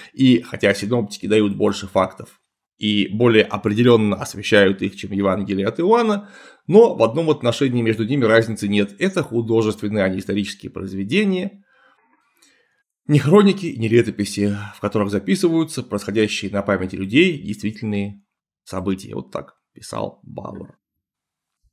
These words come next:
Далее Бруно Бауэр очень подробно, э, исследовал послания апостолов и деяния апостолов. О посланиях.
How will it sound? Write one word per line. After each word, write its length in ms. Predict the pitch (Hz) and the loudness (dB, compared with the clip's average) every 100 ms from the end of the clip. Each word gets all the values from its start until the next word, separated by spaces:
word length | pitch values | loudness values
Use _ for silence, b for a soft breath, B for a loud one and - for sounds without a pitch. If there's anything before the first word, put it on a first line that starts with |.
| _ _ _ _ _ _ _ _ _ _ _ _ _ _ _ _ _ _ _ _ _ _ - | _ _ _ _ _ _ _ _ _ _ _ _ _ _ _ _ _ _ _ _ _ _ -6
Далее 520 | 120 120 151 226 254 - _ _ _ | 4 6 8 6 4 -10 _ _ _
Бруно 400 | 101 131 156 127 | -4 2 4 4
Бауэр 600 | 104 110 104 120 180 208 - _ _ _ _ _ _ _ | 4 6 8 6 4 2 -8 _ _ _ _ _ _ _
очень 680 | 165 202 - - 208 202 - | 4 4 4 -2 0 0 2
подробно, 800 | 156 139 120 135 104 98 95 - _ _ _ _ _ | 0 2 4 4 4 -2 -6 -18 _ _ _ _ _
э, 40 | - 76 76 - | -18 -14 -14 -6
исследовал 760 | 120 - 170 165 160 147 - _ _ _ _ _ | -6 2 4 6 4 2 -4 _ _ _ _ _
послания 480 | 131 131 147 117 107 | -2 4 6 6 0
апостолов 560 | 98 196 220 175 175 - | 4 4 6 4 0 0
и 200 | 151 175 | -2 -2
деяния 680 | 120 123 127 143 113 101 | 2 6 8 8 6 2
апостолов. 560 | 95 - - - - - _ _ _ _ b b b b b b b _ _ _ _ _ _ - | -4 -12 -16 -16 -18 -20 _ _ _ _ b b b b b b b _ _ _ _ _ _ 4
О 140 | 226 | 6
посланиях. 640 | 240 180 156 117 104 - | 8 6 6 6 4 -4